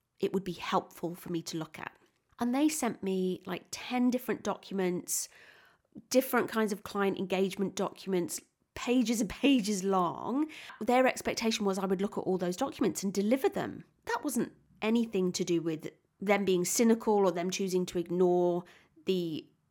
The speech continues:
the deliverable. That was just a knowledge gap on their part. So for me, I took that as an opportunity to go, "Okay, well, how could I have explained that better to them? What did they miss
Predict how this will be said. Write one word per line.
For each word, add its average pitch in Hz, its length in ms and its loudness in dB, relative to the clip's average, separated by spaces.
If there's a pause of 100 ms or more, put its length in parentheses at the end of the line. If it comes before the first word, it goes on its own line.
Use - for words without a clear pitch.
the 185 120 0
deliverable. 190 720 -2
That 349 140 2
was 392 120 0
just - 340 0 (120)
a 269 420 2 (920)
knowledge 240 600 4
gap 185 300 -2
on 190 160 0
their 170 180 -4
part. - 460 -2 (1200)
So 330 200 4
for 339 140 2
me, 381 360 4
I 269 140 2
took - 320 -4
that 170 240 0 (140)
as 170 400 -2
an 185 80 0
opportunity 180 520 -6
to - 100 -10
go, - 180 -6
"Okay, 330 220 -6
well, 214 120 -6
how 320 160 -4
could 339 160 -4
I 330 40 2
have 294 60 -2
explained 190 520 -2
that - 200 -10
better 160 280 -10
to - 140 -10
them? - 240 -12 (340)
What 302 280 2
did - 160 4
they 247 180 4
miss 214 800 2